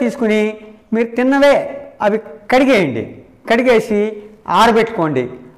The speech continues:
ఆరబెట్టుకున్న దాన్ని పై గింజ పైన పెంకు నల్లగా ఉంటుంది కదా, ఆ నల్లటి పెంకుని తీసేయండి. తీసేసి లోపల ఆ,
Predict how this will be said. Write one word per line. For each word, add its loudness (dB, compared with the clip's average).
ఆరబెట్టుకున్న 2
దాన్ని 2
పై 2
గింజ 2
పైన 4
పెంకు 0
నల్లగా 4
ఉంటుంది -2
కదా, 4
ఆ 2
నల్లటి 4
పెంకుని 0
తీసేయండి. 0
తీసేసి 0
లోపల 2
ఆ, -2